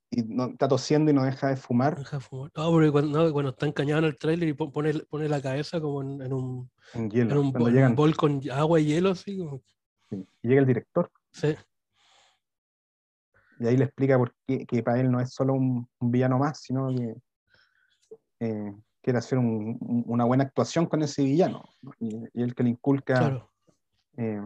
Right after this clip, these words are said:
Speaker 1: y lo levanta, porque después de esta conversación, ¿cierto? Donde le dicen que mejor se vaya para Italia,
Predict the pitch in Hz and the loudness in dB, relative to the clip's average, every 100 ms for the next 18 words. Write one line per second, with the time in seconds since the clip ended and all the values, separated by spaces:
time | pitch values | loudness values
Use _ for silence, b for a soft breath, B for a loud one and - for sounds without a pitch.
0 | 110 123 123 123 143 214 196 135 120 139 | -8 0 2 4 6 4 4 2 2 0
1 | - 139 131 131 131 123 - 131 147 143 | 2 -2 0 0 2 0 -2 -6 -2 -2
2 | 135 139 - 135 131 127 120 127 123 127 | -2 -6 -2 -2 0 0 0 -2 -4 -8
3 | 127 120 113 - 117 131 131 123 123 120 | -4 -4 -4 -6 -6 -6 -6 -4 -2 -2
4 | 117 127 135 | -2 0 -2